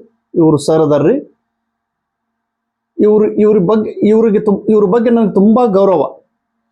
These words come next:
ಯಾಕೆ ಗೌರವ ಅನ್ನೋದು ಈಗ ನೋಡೋಣ. ವಿವೇಕ್ ಸರ್ ಅವರು ಏನಂತಾರೆ ಮೆಸೇಜ್, "Good evening sir, I am ವಿವೇಕ್ ಬನಹಟ್ಟಿ from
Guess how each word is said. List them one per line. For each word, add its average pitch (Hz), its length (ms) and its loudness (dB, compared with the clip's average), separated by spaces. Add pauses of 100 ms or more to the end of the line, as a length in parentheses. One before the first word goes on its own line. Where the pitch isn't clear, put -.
(360)
ಯಾಕೆ 226 320 0
ಗೌರವ 208 340 0
ಅನ್ನೋದು 208 220 2
ಈಗ 180 120 2
ನೋಡೋಣ. 151 280 0 (1400)
ವಿವೇಕ್ 226 320 0
ಸರ್ 208 200 0
ಅವರು 180 520 -2 (760)
ಏನಂತಾರೆ 214 380 0
ಮೆಸೇಜ್, 175 440 -2 (720)
"Good 220 140 2
evening 247 320 2
sir, 233 160 2
I 208 360 -2
am 165 220 2
ವಿವೇಕ್ 202 400 0
ಬನಹಟ್ಟಿ 196 440 0
from 214 320 -2